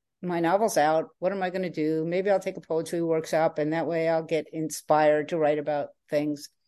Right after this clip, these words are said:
And Pauletta Hansel was on the, um, open mic and, and that night, and she popped into the chat, "I have one that's gonna start." And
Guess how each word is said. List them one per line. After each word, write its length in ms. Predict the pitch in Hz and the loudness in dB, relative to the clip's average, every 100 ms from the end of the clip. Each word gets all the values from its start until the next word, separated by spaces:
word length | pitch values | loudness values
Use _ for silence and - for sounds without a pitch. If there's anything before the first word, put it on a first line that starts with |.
| _ | _
And 140 | 208 214 | -4 2
Pauletta 440 | 269 269 277 285 | 6 8 8 8
Hansel 400 | 233 285 392 180 | 6 0 0 -4
was 160 | 143 147 | -4 -4
on 140 | 170 | -4
the, 220 | 175 170 180 | -2 -4 -4
um, 380 | 170 165 170 170 _ _ _ _ _ | -4 -4 -6 -10 _ _ _ _ _
open 300 | - 262 269 | 0 2 2
mic 360 | 160 135 156 - - | -2 -2 -4 -10 -4
and, 300 | 170 170 170 - _ - | 0 0 0 -8 _ -4
and 320 | 175 180 175 | -2 0 0
that 200 | 175 151 | 2 0
night, 280 | 160 156 190 - | 2 0 -2 -4
and 140 | 175 | -8
she 180 | - 240 | -6 -8
popped 400 | - - 208 214 | -4 0 2 2
into 260 | 220 220 | 0 2
the 160 | 202 202 | 0 0
chat, 380 | 190 254 247 - _ _ - | 0 0 0 -2 _ _ -2
"I 100 | 370 | 0
have 180 | 466 262 | 0 0
one 160 | 180 | -2
that's 240 | 190 185 - | -2 -4 -4
gonna 200 | 165 151 | -2 0
start." 440 | - - 147 151 - _ _ _ _ _ - | -2 0 2 0 -4 _ _ _ _ _ -2
And 340 | 185 180 175 | 0 0 -4